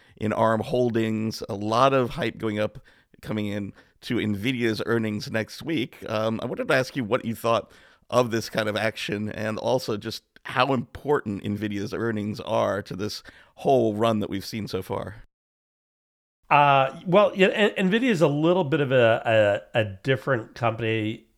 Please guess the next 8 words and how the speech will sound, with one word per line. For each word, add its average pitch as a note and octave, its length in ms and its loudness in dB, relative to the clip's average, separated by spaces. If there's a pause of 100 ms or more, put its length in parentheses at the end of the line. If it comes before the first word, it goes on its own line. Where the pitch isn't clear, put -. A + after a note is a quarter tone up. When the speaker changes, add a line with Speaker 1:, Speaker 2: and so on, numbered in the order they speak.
Speaker 2:
Um, G#2+ 520 2
their A2+ 500 0
entire A2+ 520 0
focus A#2 420 -4
really, A2 420 -2 (920)
um, A2 720 4 (380)
is A#2+ 200 -2
so, D3 440 2